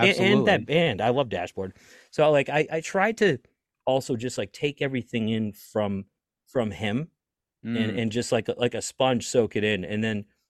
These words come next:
Speaker 1: at the end of the tour, uh, the biggest thing I got, I, I said, "Hey, Mister Funk, you know, this has been an honor and a pleasure. I wanna keep doing this," 'cause Piebald's not full time, you know, like, th-, they,
Speaker 2: Yeah, yeah,
Speaker 1: they
Speaker 2: yeah,
Speaker 1: only
Speaker 2: for
Speaker 1: do a
Speaker 2: sure.
Speaker 1: couple shows a year now. So I was like,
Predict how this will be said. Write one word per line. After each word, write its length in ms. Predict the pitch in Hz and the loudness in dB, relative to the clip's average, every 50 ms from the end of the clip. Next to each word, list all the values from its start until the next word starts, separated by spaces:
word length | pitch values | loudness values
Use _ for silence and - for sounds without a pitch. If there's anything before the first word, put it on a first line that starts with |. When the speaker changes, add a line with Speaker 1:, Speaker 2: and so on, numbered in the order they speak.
| _ _ - | _ _ -8
Speaker 1:
at 140 | 117 117 120 | -8 -6 -4
the 140 | - 117 123 | -2 0 0
end 140 | 135 127 | 0 0
of 60 | 131 120 | 0 -2
the 100 | 123 117 | -2 -4
tour, 480 | 110 - - 117 107 107 104 101 104 - | -4 -2 0 2 2 2 2 0 0 -2
uh, 220 | - 104 98 90 - _ _ | -2 -4 -4 -4 -6 _ _
the 100 | - 104 | -10 -4
biggest 380 | 95 107 131 131 120 104 - - | 0 0 2 2 0 -2 -4 -6
thing 160 | - 101 95 | -6 -6 -6
I 60 | 98 | -6
got, 240 | 90 98 95 92 - - | -4 -2 -4 -4 -4 -6
I, 100 | 101 104 - | -8 -6 -4
I 80 | 107 107 | -6 -4
said, 220 | - - 104 98 | -4 -4 -6 -4
"Hey, 320 | 120 143 139 127 - - _ _ _ - | -4 -2 -2 -2 -2 -4 _ _ _ -8
Mister 260 | 123 120 - - 120 | -6 -6 -4 -6 -6
Funk, 360 | - - 147 147 139 123 - _ _ _ _ _ _ _ _ _ _ _ _ _ | -2 -2 -2 -2 -2 -4 -8 _ _ _ _ _ _ _ _ _ _ _ _ _
you 80 | 120 120 | 4 4
know, 280 | 127 123 120 113 107 101 92 | 6 6 4 2 0 -4 -8
this 200 | 107 123 123 117 | -8 -8 -8 -6
has 120 | - 120 101 | -6 -6 -6
been 140 | 95 113 104 | -4 -4 -2
an 120 | 110 110 | 0 0
honor 320 | 117 127 139 147 147 135 | 0 2 2 0 0 0
and 100 | 120 120 107 | 0 -2 -2
a 40 | - | -4
pleasure. 560 | - - 139 147 143 131 127 123 120 120 - _ _ _ _ _ _ _ _ _ _ _ _ _ _ _ _ - | -2 0 0 0 2 2 2 2 2 2 -2 _ _ _ _ _ _ _ _ _ _ _ _ _ _ _ _ -2
I 80 | 131 | -2
wanna 260 | 135 131 143 139 135 | 0 0 0 0 -2
keep 360 | 120 - - 139 120 - - 113 | -2 -2 -4 -4 -4 -6 -8 -4
doing 300 | 107 151 180 190 180 151 | 0 2 2 4 2 2
this," 140 | 135 - | 0 -2
'cause 160 | - - 160 - | -2 -4 -6 -4
Piebald's 460 | - 202 190 202 190 196 190 160 - | -2 -2 -2 0 2 2 2 2 0
not 140 | 170 156 135 | -2 -4 -2
full 180 | - - 156 135 | -2 -2 -2 -2
time, 500 | - - - 160 156 131 98 90 95 101 | -2 -4 -4 -2 -2 -2 -2 -4 -6 -4
you 100 | 110 110 | -4 -2
know, 160 | 113 113 117 | 0 0 0
like, 200 | 113 107 101 - | 0 -2 -2 -6
th-, 120 | - - 113 | -8 -4 0
they, 80 | 127 131 | 2 2
Speaker 2:
Yeah, 180 | 123 110 104 | 2 2 0
yeah, 220 | 101 110 113 113 104 | -2 -4 -6 -6 -4
Speaker 1:
they 60 | 101 | -2
Speaker 2:
yeah, 40 | 160 | 0
Speaker 1:
only 140 | 165 170 165 | 2 2 2
Speaker 2:
for 20 | 156 | 2
Speaker 1:
do 60 | 156 | 2
a 40 | 143 | 2
Speaker 2:
sure. 60 | 120 | 0
Speaker 1:
couple 140 | 156 - 127 | -2 -4 -4
shows 240 | - - 151 131 | -2 -2 -2 0
a 40 | 135 | 2
year 200 | 131 135 139 135 | 2 2 2 2
now. 140 | 127 117 107 | 2 0 0
So 220 | 98 - 131 117 - _ _ _ _ _ - | 0 0 0 0 -2 _ _ _ _ _ -4
I 100 | 139 143 | -2 -2
was 180 | 135 131 117 | -2 -2 -2
like, 280 | 135 131 120 110 - _ | -2 -2 -2 -4 -6 _